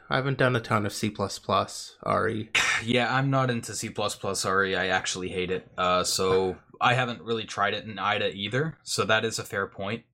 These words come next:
Speaker 2: Uh, I don't know how Hexrace handles that. It, it might have the same issue, or it might not even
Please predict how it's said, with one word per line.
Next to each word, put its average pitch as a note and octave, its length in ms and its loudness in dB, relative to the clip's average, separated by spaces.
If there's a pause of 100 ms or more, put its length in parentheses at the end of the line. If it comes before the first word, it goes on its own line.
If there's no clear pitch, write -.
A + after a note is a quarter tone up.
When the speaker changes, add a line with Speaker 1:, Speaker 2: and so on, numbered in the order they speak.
(140)
Speaker 2:
Uh, F#2 40 -6
I F#2 260 2
don't G2 220 -4
know G2 280 -2
how G2 240 2
Hexrace F#2+ 560 -4
handles F#2+ 380 -4
that. A2+ 300 2 (120)
It, - 240 -4
it G2+ 220 0
might G#2+ 220 4
have G2 260 0
the F#2+ 60 -10
same G2 280 -6
issue, G2 260 -4
or G2 100 4
it F#2+ 40 2
might G2 180 -2
not F#2+ 180 0
even F2 340 -8